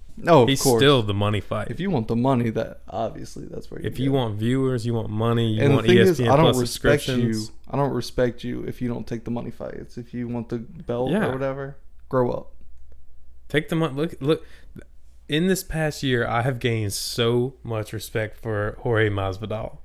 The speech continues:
Speaker 1: Exactly.
Speaker 2: He will
Speaker 1: Where
Speaker 2: take the money fight so quick.
Speaker 1: Where has he been, by the way? He
Speaker 2: He's
Speaker 1: kinda
Speaker 2: co-,
Speaker 1: laid low.
Speaker 2: he's coming back, man. He's talking. They,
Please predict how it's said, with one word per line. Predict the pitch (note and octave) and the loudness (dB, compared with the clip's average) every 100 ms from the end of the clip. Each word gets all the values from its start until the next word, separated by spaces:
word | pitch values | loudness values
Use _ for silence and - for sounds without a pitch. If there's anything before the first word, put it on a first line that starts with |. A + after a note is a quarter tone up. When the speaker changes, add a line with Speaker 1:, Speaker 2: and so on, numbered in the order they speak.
| - - - - - | -16 -16 -16 -14 -6
Speaker 1:
Exactly. | C#3+ B2 A2 A#2+ A2+ G#2 E3 | 0 0 2 2 2 0 0
Speaker 2:
He | F3 | 2
will | D#3+ | 2
Speaker 1:
Where | |
Speaker 2:
take | F#3 D#3 C3+ - | 2 2 2 2
the | A#2+ | 0
money | G#2+ A2 A2 A2 | 2 0 2 0
fight | - A2 G2 - | 0 2 2 -2
so | - - B2 A#2+ A#2+ | -6 -2 0 0 -2
quick. | - A#2+ A#2+ C#3 - - | -2 0 0 -2 -6 -8
Speaker 1:
Where | E4 | -4
has | A3 G3+ | -2 -2
he | C3 | -2
been, | A2 C3+ A2 | 0 0 0
by | - | -4
the | - | -8
way? | - - - - - - - - - - | -8 -8 -10 -12 -16 -18 -20 -18 -16 -14
He | |
Speaker 2:
He's | - | -10
Speaker 1:
kinda | C#4+ F3 | -6 -2
Speaker 2:
co-, | |
Speaker 1:
laid | F#3 F3 | 0 0
low. | C#3 D#3+ | 2 0
Speaker 2:
he's | - | -2
coming | - G3 A2+ | -2 -2 0
back, | A2 A#2+ A2 | -2 -2 -2
man. | A2+ A2+ | -6 -4
He's | D3+ | -6
talking. | - F#3 - - - - - | -6 -8 -8 -18 -20 -12 -2
They, | C3 | -2